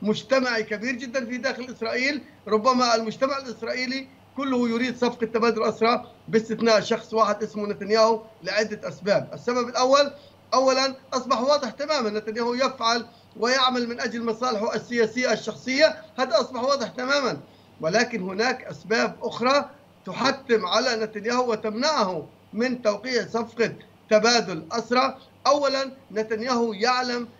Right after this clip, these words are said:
جيدًا بأنه لن يمنح بايدن أي إنجاز دبلوماسي أو إنجاز سياسي في هذه المرحلة، لأن نتنياهو أصبح واضح تمامًا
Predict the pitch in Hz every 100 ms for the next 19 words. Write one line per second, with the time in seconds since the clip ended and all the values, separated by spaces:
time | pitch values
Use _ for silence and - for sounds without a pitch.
0 | - 147 240 247 233 233 226 - - -
1 | 185 220 226 247 233 214 202 269 269 226
2 | 226 262 247 220 165 202 240 254 254 285
3 | 294 - - _ _ _ _ _ _ -
4 | 233 240 - - _ 185 185 147 214 220
5 | 170 156 190 180 180 214 214 - 214 214
6 | - 196 214 214 196 170 165 196 208 -
7 | 196 180 196 - 214 220 - _ _ 190
8 | 170 196 214 175 165 165 214 - 226 262
9 | 262 - _ 175 220 220 208 214 185 220
10 | 254 269 277 - - - 240 247 208 220
11 | 214 208 233 269 226 - 240 233 240 240
12 | 240